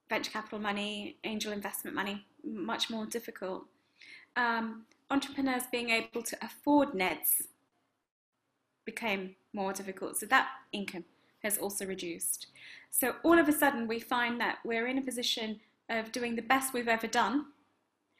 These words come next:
but then it's all stopped. Um, so the way I've managed this is, uh, firstly, um, I had to pivot the business to do online events. So we did lots of webinars, um, something called E two E Live.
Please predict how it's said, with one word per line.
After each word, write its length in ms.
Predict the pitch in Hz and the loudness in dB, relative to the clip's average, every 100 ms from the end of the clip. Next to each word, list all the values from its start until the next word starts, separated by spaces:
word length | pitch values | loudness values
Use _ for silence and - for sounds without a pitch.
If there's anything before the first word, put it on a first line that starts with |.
| _ _ _ _ - | _ _ _ _ -2
but 100 | 208 | 2
then 140 | 226 | 4
it's 180 | 214 - | 2 0
all 140 | 214 | 0
stopped. 600 | 214 - 202 - - - - - - _ _ 220 | 0 2 2 0 -6 -8 -8 -18 -20 _ _ 2
Um, 360 | 214 214 214 | 2 2 -2
so 180 | 214 277 | -2 -2
the 100 | 262 | 2
way 240 | 240 302 294 | 6 6 6
I've 220 | 262 - | 2 0
managed 420 | 240 233 226 - | 0 0 -2 -2
this 360 | 196 208 208 - - - - - | -2 -2 -4 -8 -12 -20 -10 -2
is, 600 | 226 220 214 214 - - | 2 2 0 -2 -2 -2
uh, 200 | 226 214 214 - | -2 -2 -6 -4
firstly, 680 | 247 240 262 - 277 262 262 - _ _ - | 2 2 0 2 2 2 -2 -16 _ _ -2
um, 640 | 220 220 214 214 214 208 _ - - - | 0 0 -2 -2 -6 -8 _ -14 -8 -6
I 60 | |
had 220 | 226 262 | 0 0
to 80 | 254 - | -2 -6
pivot 400 | - 294 269 - | 2 4 4 -2
the 60 | 226 | -4
business 480 | 233 233 220 - - | -2 -2 -4 -4 -4
to 80 | |
do 240 | 214 226 - | -4 -4 -4
online 380 | 247 226 220 220 | -4 0 0 0
events. 540 | 208 214 349 - - - - - - | 0 -2 0 -2 -2 -8 -20 -20 -4
So 180 | - 220 | -2 0
we 120 | 226 | 0
did 320 | 226 214 214 | 0 -2 -2
lots 260 | 233 - 214 | -2 -2 -2
of 80 | |
webinars, 960 | 208 220 226 214 208 208 208 202 - - - | 0 0 0 -2 -2 -2 0 2 2 2 0
um, 520 | 208 202 202 202 - - - | 0 0 0 -4 -6 -12 -8
something 260 | - 233 | -4 -4
called 300 | 220 226 220 | -2 -4 -4
E 120 | 220 208 | -4 -4
two 240 | - 220 | -6 -4
E 120 | 214 | -4
Live. 440 | 202 190 190 202 | -2 -2 -2 -4